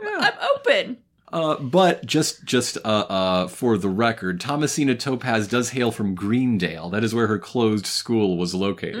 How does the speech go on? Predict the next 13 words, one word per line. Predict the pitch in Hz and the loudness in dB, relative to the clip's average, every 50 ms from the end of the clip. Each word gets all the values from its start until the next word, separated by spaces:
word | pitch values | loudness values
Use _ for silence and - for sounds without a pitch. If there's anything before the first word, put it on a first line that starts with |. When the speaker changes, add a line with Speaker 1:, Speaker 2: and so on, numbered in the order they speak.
| 262 269 | -6 -6
Speaker 2:
Mm-hmm. | 269 277 277 330 339 370 339 311 302 302 294 302 311 302 311 311 320 330 370 440 523 - _ _ _ _ - | -6 -6 -4 -4 -4 -4 -4 -6 -6 -6 -6 -8 -8 -8 -8 -8 -8 -8 -8 -10 -10 -14 _ _ _ _ 2
As | 285 277 - 269 277 | 2 2 2 2 -2
they | - 302 349 | 0 0 0
shake | 339 - - - - 370 440 - - | 0 0 0 0 0 0 0 -2 -4
hands | - 359 427 403 311 254 214 180 185 208 240 262 - | -2 -2 2 4 4 4 4 2 0 -4 -6 -4 0
on, | 208 185 202 208 208 | 2 2 2 2 2
like, | 208 208 208 208 208 - | 2 2 2 2 2 0
"Yes, | 247 302 277 233 202 262 - - - - | -2 0 0 0 0 -2 -2 -4 -6 -6
we | 247 220 226 | -6 -6 -4
will | 226 226 | -4 -4
be | 202 214 208 | -6 -6 -8
teaching | 208 - 262 285 - - - 214 | -6 -4 -4 -4 -2 -2 -2 -2
buddies," | 185 170 165 156 151 151 156 170 170 - | 0 0 -2 -2 -2 -4 -6 -6 -6 -8